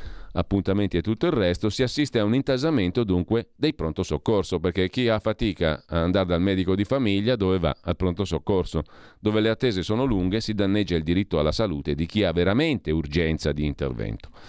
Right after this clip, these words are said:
Esistono altri gruppi di cittadini per i quali il diritto alla salute è teorico. Sono gli ammalati delle oltre settemila malattie rare.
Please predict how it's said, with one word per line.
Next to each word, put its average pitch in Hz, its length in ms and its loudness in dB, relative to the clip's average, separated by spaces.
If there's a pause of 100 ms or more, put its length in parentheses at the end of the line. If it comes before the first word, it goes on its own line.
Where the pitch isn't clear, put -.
(440)
Esistono 131 480 2
altri 120 260 2
gruppi 101 420 0
di 69 100 -2
cittadini 101 560 0
per 78 160 0
i 73 60 0
quali 82 260 0
il 73 80 0
diritto 73 420 0
alla 65 140 2
salute 80 800 -2
è 78 280 0
teorico. 73 920 0 (220)
Sono 107 280 0
gli 101 60 2
ammalati 127 440 0
delle 92 220 2
oltre 98 320 0
settemila 120 640 2
malattie 90 720 0
rare. 92 680 0